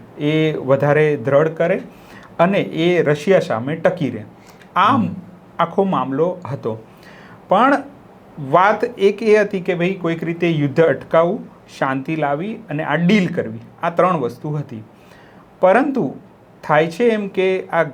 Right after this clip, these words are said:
Speaker 1: જ્યાં, જ્યાં આ બેઠક થઈ અને ત્યાં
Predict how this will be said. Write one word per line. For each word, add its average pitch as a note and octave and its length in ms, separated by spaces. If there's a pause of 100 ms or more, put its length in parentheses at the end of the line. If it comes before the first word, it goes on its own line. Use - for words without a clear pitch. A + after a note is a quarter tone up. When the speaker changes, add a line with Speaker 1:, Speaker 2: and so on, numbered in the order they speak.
(460)
Speaker 1:
જ્યાં, D#3+ 640
જ્યાં E3 680
આ D#3 340
બેઠક C#3+ 460 (200)
થઈ D3+ 240 (260)
અને C#3+ 180
ત્યાં D3 420